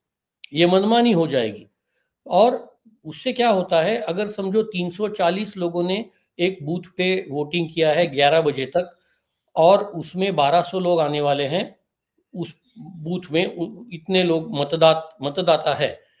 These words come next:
अगर वो वोटिंग ऑफिसर उसको थर्टी फ़ोर परसेंट करके रिपोर्ट करता है, तो उसमें उसने ग्यारह वोट अधिक रिपोर्ट किए हैं, क्योंकि thirty-four percent of twelve hundred is three fifty-one।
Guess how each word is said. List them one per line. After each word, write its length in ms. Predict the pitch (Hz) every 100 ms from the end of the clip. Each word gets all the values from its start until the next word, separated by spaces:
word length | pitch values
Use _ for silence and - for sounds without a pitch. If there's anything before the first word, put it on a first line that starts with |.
| _ _ _
अगर 320 | 160 180 277 262 - - - - 160
वो 220 | 160 247
वोटिंग 340 | 190 175 202
ऑफिसर 340 | 180 - 160 214
उसको 540 | 190 170 - 226 254
थर्टी 420 | - - 165 156 233
फ़ोर 260 | - 226
परसेंट 480 | 226 185 - 214 208
करके 280 | 190 - 175
रिपोर्ट 400 | 156 - 160 160
करता 320 | 139 - 135
है, 320 | 120 202 - _ _ _ _
तो 120 | 220
उसमें 520 | 254 226 - 190 220 262
उसने 400 | 202 - 190 220
ग्यारह 580 | 156 147 175 202 214 -
वोट 420 | 143 170 202 - _ _
अधिक 340 | 160 233 220 - _ _ _ _ _ _ _ -
रिपोर्ट 400 | 156 160 170 170
किए 200 | 151 139
हैं, 280 | 120 101 - _ _ _
क्योंकि 480 | 170 170 226 - - 147
thirty-four 400 | 147 226 226 214
percent 360 | 208 - 190
of 100 | 190 190 -
twelve 220 | 196 240
hundred 340 | 175 147 160 214 233
is 80 | 190
three 260 | 190 175 196
fifty-one। 500 | 170 - 180 208 156